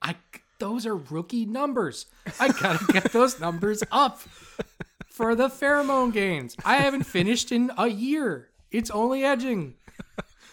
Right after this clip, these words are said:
'Cause I want my fu-, my fucking sexual aura to glow.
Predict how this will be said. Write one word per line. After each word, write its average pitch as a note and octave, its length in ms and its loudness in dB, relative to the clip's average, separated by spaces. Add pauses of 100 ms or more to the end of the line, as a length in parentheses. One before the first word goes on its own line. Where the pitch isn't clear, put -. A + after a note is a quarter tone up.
(720)
'Cause G3 220 2
I B3 80 2
want A#3+ 320 0
my A#3+ 160 2
fu-, A#3+ 220 -6 (200)
my G#3 240 -2
fucking G#3+ 580 -2
sexual A3 880 2
aura A3 360 6
to A3+ 120 4
glow. B3 760 4